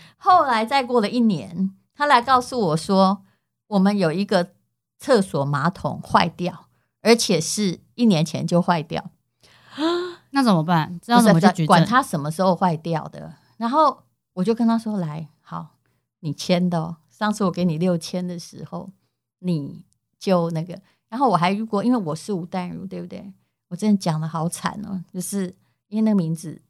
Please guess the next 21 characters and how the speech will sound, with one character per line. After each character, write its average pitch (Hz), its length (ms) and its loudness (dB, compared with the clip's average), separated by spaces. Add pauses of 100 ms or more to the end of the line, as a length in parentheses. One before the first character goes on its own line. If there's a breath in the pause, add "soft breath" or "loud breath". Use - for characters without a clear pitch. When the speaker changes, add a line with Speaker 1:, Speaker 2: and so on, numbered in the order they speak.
(360)
Speaker 1:
以 180 60 -14
前 175 140 -4
我 156 60 -4
卖 185 140 -2
掉 185 160 0
我 143 100 -6
的 147 140 -10
宜 151 160 -8
兰 143 220 -4
的 151 100 -8
一 151 80 -10
个 156 260 -10
房 151 240 -10
子， 160 140 -18
就 160 120 -10
是 160 120 -12
我 156 80 -10
的 147 100 -14
名 147 240 -14
字。 - 240 -20
Speaker 2:
嗯。 170 180 0